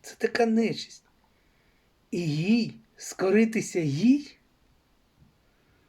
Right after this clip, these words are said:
ну, це можуть тільки там білоруси, якісь там, я не знаю, голосування було,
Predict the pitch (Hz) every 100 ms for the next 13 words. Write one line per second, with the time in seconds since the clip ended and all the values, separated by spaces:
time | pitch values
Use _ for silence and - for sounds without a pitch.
0 | _ _ _ _ 156 165 170 180 180 185
1 | 170 165 156 156 - - - _ - -
2 | _ _ _ _ _ _ _ _ _ _
3 | _ _ _ - 185 180 175 165 - 165
4 | 147 147 151 139 127 143 139 156 175 -
5 | 151 - _ _ _ - _ _ _ _
6 | _ _ _ _ _ _ _ _ _ _
7 | 139 131 165 - 143 131 127 127 131 127
8 | 127 117 107 123 - _ _ _ _ _
9 | _ - 160 143 139 127 - 127 139 131
10 | 123 123 120 123 120 117